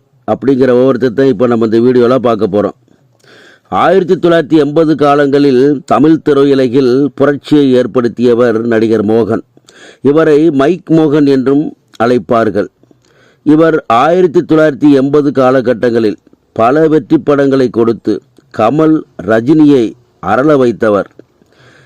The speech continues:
இவர் நடித்த பல படங்கள் வெற்றி படங்களாக இருக்கின்றன. ஆனால் இவர் நடித்த படங்களில் இப்படியும் ஒரு படமா என ஆச்சரியப்பட வைத்த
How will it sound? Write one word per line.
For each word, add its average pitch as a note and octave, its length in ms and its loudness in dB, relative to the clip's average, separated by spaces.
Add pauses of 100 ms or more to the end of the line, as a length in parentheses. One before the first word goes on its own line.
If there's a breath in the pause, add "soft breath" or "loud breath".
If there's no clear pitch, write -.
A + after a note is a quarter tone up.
(160 soft breath)
இவர் C3 380 0
நடித்த C#3 460 -2
பல B2 260 -2
படங்கள் B2+ 580 -2
வெற்றி A2+ 320 -2 (100)
படங்களாக B2 480 0
இருக்கின்றன. G#2 680 -2 (680 soft breath)
ஆனால் D#3 680 0
இவர் C3+ 240 2
நடித்த D#3 380 -2
படங்களில் C#3+ 680 -2 (240)
இப்படியும் E3+ 680 0
ஒரு C#3 220 0
படமா C3+ 400 0 (840 soft breath)
என B2+ 240 0
ஆச்சரியப்பட C#3 960 0
வைத்த B2+ 320 0